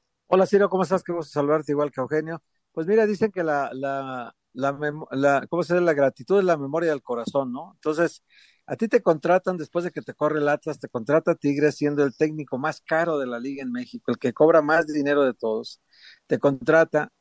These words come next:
eh, le exiges jugadores a tu directiva, te traen tres jugadores que cuestan veinticinco millones de dólares, traes a Gorriarán, a Nico Ibáñez, traes a Lainez para ser campeón.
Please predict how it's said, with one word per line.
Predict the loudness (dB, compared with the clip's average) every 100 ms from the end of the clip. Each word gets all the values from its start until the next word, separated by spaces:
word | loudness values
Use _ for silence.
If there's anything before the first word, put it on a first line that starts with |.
| _
eh, | -2 -2 0
le | -4
exiges | -2 -4 -4 -4
jugadores | 2 2 4 2 -2
a |
tu | -6 -6
directiva, | -6 -6 -2 0
te | 0 -2
traen | 0 2 2
tres | 0 -2 -2
jugadores | 0 0 0
que | -4
cuestan | -8 -8 -4 -4
veinticinco | -4 -8 -10 -16 -6 -2 0 0
millones | 2 2 2 0
de | 2
dólares, | 4 4 2 -2 -8 _ _ -20 -20 _
traes | 2 2 2
a |
Gorriarán, | -2 -2 -2 -2 -2 -4
a | -8
Nico | -10 -6
Ibáñez, | -2 0 0 -4 -2
traes | -2 -2
a | -4
Lainez | -2 -2 -4 -8
para | -8 -6
ser | -6
campeón. | -4 -4 -2 -2 -2